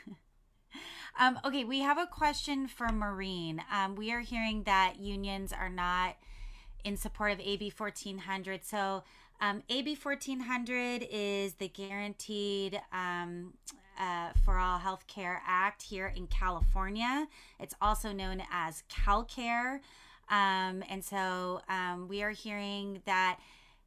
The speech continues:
it says unions, I would say not all unions, 'cause there's some unions, but that some unions are not in support of A B fourteen hundred. What is a good way to get them on board?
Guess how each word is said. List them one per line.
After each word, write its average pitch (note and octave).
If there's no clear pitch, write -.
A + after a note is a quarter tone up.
it A3+
says B3+
unions, G#3
I A3
would A3
say G#3
not B3
all G3+
unions, F3+
'cause G#3
there's F#3
some F#3+
unions, F3
but G#3
that F#3+
some C4
unions A3+
are G#3
not G3
in G3+
support G#3
of F#3+
A G3
B G3+
fourteen F#3+
hundred. F3
What B3+
is D#4+
a D4+
good A#3
way A3
to -
get G3
them F#3+
on F#3
board? F#3